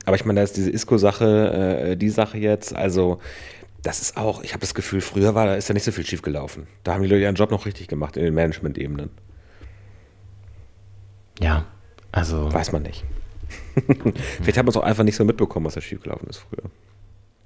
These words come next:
Speaker 2: Früher, bei den Transfers?
Speaker 1: Ja.
Speaker 2: Wie meinst du's jetzt?
Speaker 1: Ja, ich hab das Gefühl, dass in diesem Transferfenster da enorm viel, äh, kurz vor, äh, Zielgerade noch schief läuft.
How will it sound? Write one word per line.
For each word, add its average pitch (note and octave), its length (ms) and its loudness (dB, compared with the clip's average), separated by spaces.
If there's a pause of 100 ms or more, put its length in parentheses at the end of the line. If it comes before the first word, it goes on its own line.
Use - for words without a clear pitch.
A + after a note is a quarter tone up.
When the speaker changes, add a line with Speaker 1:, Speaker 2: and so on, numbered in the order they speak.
(300)
Speaker 2:
Früher, C#3+ 360 6
bei G2+ 120 2
den G2+ 80 4
Transfers? A#2 480 4 (840)
Speaker 1:
Ja. F#2+ 200 4 (580)
Speaker 2:
Wie G#2+ 60 4
meinst G#2+ 220 6
du's G2+ 100 -2
jetzt? B2+ 200 0 (1500)
Speaker 1:
Ja, A#2 120 6
ich A2 80 0
hab C#3 60 0
das A#2+ 100 -4
Gefühl, A#2+ 220 2
dass C3 100 8
in A2+ 80 2
diesem B2+ 160 0
Transferfenster G#2+ 840 2 (480)
da G2+ 120 2
enorm G#2 360 6
viel, A2+ 880 2
äh, - 40 -2
kurz - 260 2
vor, A2 680 6
äh, G2+ 100 -2
Zielgerade G#2 500 4
noch G2+ 100 2
schief - 220 -6
läuft. F#2+ 360 2